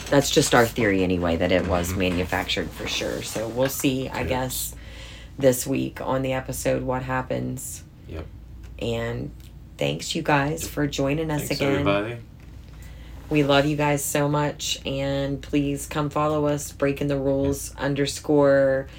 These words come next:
Speaker 1: uh, underscore pod on I G and Breaking the Rules V P on TikTok.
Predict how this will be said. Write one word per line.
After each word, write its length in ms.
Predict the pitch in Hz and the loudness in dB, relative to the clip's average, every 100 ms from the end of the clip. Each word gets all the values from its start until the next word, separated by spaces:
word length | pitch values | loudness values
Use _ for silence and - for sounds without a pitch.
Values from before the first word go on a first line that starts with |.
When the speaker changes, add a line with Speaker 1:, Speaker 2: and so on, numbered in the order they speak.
| - - - - - | -16 -16 -16 -16 -8
Speaker 1:
uh, 280 | 90 76 - - 73 - - | -4 -2 -4 -10 -14 -14 -2
underscore 600 | 139 143 143 - 156 147 | 2 4 2 2 4 4
pod 680 | 147 - 151 147 151 180 175 - | 2 0 4 4 4 2 -2 -4
on 580 | 135 131 135 135 135 131 | -2 -2 -2 -2 -4 -4
I 200 | - 139 | -2 0
G 480 | 139 143 147 156 160 | 0 0 2 2 0
and 240 | 135 143 | 0 0
Breaking 340 | 139 139 135 139 | 0 -2 0 -2
the 180 | 135 135 | -2 -4
Rules 520 | 131 135 131 131 - | -2 -2 -2 -6 -8
V 280 | 147 139 139 | -4 -2 -2
P 520 | - 139 135 135 131 | -2 -2 0 -2 -4
on 600 | - 127 127 127 127 123 - | -6 -6 -4 -4 -6 -8 -10
TikTok. 500 | - - - - - | -14 -12 -12 -14 -14